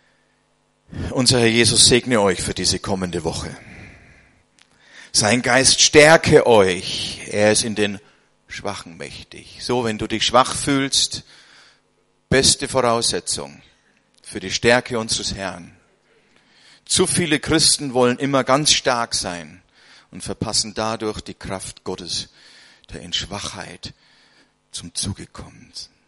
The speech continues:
Ja. So muss nicht verzweifeln, wenn eine Situation kommt diese Woche, die sehr schwierig ist, die dich bedrängt. Wir haben den, der alle Bedrängnis überwunden hat. Ja.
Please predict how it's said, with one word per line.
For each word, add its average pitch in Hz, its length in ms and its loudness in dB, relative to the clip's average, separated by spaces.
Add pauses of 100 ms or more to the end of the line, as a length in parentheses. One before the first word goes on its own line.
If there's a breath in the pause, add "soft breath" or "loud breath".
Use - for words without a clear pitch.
(440)
Ja. 85 300 -20 (840 loud breath)
So 120 160 -2
muss 135 240 2
nicht 156 160 -2
verzweifeln, 147 720 2
wenn 135 120 -4
eine 139 60 -6
Situation 127 800 -2
kommt 120 260 -10
diese 110 280 -10
Woche, 113 240 -6
die 101 120 -10
sehr 104 220 -4
schwierig 120 600 -6
ist, - 240 -6 (340 loud breath)
die 113 60 -12
dich 113 240 -6
bedrängt. - 840 0 (640 soft breath)
Wir 113 240 -2
haben 104 320 -6
den, 95 480 -8 (420 loud breath)
der 95 220 -8
alle 120 220 2
Bedrängnis 110 640 -6
überwunden 98 640 -16
hat. - 280 -20 (460)
Ja. 92 360 -20